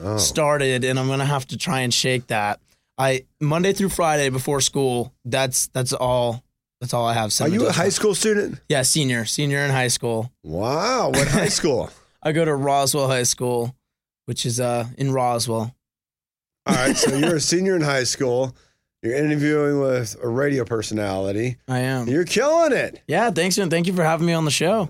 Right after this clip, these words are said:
Speaker 1: Of course. All right, so you, you're a senior now. I was a senior, and I graduated high school in the fall of two thousand seven.
Speaker 2: Wait, but I thought you were twenty-eight?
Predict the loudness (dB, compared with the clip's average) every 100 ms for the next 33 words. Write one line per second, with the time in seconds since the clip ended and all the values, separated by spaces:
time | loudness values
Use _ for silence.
0 | -6 -8 -2 0 2 2 2 2 2 2
1 | 2 2 0 0 0 2 0 2 2 2
2 | 2 2 0 0 0 2 2 0 0 0
3 | 0 0 2 2 0 0 -2 -4 -10 _
4 | _ _ _ _ -2 0 2 2 2 2
5 | 2 0 0 0 0 0 0 0 -2 -2
6 | -2 -2 -2 -2 -4 -10 -20 _ _ _
7 | _ _ _ _ _ _ _ -4 -2 -2
8 | -2 0 0 0 -4 _ -8 -4 -2 -2
9 | -6 _ -2 0 0 0 0 -2